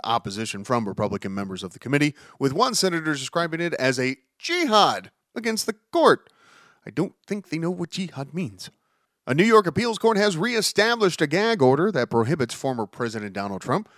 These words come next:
from making public comments about court personnel involved in his ongoing civil fraud trial. The trial judge has expressed his intent to enforce this gag order, and I quote, "rigorously and vigorously," unquote.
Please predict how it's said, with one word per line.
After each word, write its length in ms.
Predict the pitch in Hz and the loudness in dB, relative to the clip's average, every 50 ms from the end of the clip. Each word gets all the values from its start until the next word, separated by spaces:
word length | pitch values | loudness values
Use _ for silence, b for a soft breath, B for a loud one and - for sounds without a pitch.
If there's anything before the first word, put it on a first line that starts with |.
| b b b | b b b
from 200 | - 131 123 120 | 0 0 2 2
making 320 | 120 120 - 131 113 101 | 0 0 0 -4 -6 -6
public 340 | - - 220 254 175 127 110 | -4 -4 -4 -2 -2 -6 -6
comments 400 | - 123 123 131 156 190 185 - | -6 -8 -6 -6 -6 -6 -8 -6
about 280 | 110 104 104 104 - | -6 -4 -4 -4 -6
court 260 | - - 233 240 240 - | -4 -2 -2 -2 -2 -2
personnel 440 | 147 143 135 - 120 127 156 185 | -4 -4 -4 -4 -6 -6 -4 -4
involved 380 | 175 139 104 113 127 156 170 160 | -6 -4 -2 -2 -2 -2 -2 -4
in 100 | 147 123 | -4 -4
his 160 | 123 113 - - | -4 -6 -6 -6
ongoing 440 | - 156 165 165 143 135 139 143 151 | -6 -6 -6 -4 -4 -4 -4 -4 -4
civil 340 | 147 - - 120 113 123 117 | -6 -6 -6 -6 -6 -6 -8
fraud 400 | - - - 95 87 87 85 - | -8 -8 -6 -6 -6 -6 -8 -10
trial. 580 | - - 135 170 185 180 147 107 90 82 - b b b b b b b b b b b b b b | -12 -4 0 2 2 4 2 0 0 -4 -8 b b b b b b b b b b b b b b
The 200 | - 110 123 - | -4 -2 -2 0
trial 400 | - - 127 135 160 151 127 110 | 0 0 2 2 4 4 2 2
judge 380 | 98 92 101 98 101 117 131 | 0 -2 -2 0 0 -2 -2
has 220 | 113 113 107 101 92 | -2 -2 -2 -2 -4
expressed 460 | 98 95 - - - 120 117 110 - | -4 -6 -4 0 0 0 0 0 0
his 180 | 127 123 113 110 | -2 -2 -2 -4
intent 300 | 117 110 - 139 147 147 | -4 -4 -2 -2 -2 -2
to 120 | - 123 120 | 0 0 0
enforce 400 | 120 110 - 143 143 143 135 - | 0 0 0 0 0 0 0 -2
this 180 | - 135 127 | -4 -4 -4
gag 240 | - 131 127 135 135 | -4 -2 -4 -2 -2
order, 280 | 131 135 131 135 131 120 | 0 0 0 0 -2 -4
and 100 | 110 107 | -4 -6
I 60 | 104 | -8
quote, 320 | - - - 185 185 - - B B B B B B B | -4 0 2 2 2 2 -2 B B B B B B B
"rigorously 1000 | - 107 120 135 147 170 156 147 147 135 127 123 - - 113 123 117 113 110 - B B B B B | -6 -4 4 8 10 10 10 10 6 4 4 4 2 0 0 0 0 0 -2 -6 B B B B B
and 300 | 117 131 135 127 120 113 | -2 -2 -2 -4 -6 -8
vigorously," 960 | 95 85 90 92 123 135 - 98 92 92 90 - - 95 80 - - - - b b b b b - | -10 -10 -8 -8 -6 -6 -6 -6 -6 -6 -6 -6 -6 -8 -8 -10 -14 -20 -20 b b b b b -6
unquote. 480 | 120 113 104 - - 92 82 - - | -4 -4 -4 -8 -10 -12 -12 -12 -16